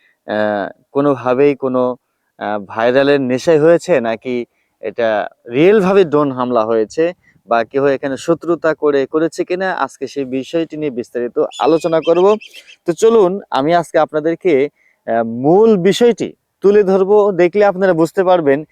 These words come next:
যে এটা কি আসলে নতুন করে ভাইরালের কোনো ধান্দা কিনা।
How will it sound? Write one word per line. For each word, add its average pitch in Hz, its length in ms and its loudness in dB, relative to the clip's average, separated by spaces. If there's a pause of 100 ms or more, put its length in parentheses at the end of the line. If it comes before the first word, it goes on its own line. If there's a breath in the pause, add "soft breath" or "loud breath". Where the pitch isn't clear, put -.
(280 soft breath)
যে 123 100 0 (120)
এটা 165 160 2
কি 190 120 -2
আসলে 180 360 -2
নতুন 147 360 -4
করে 135 200 -2
ভাইরালের 123 520 -4
কোনো 135 200 -6
ধান্দা 113 400 -6
কিনা। 98 320 -10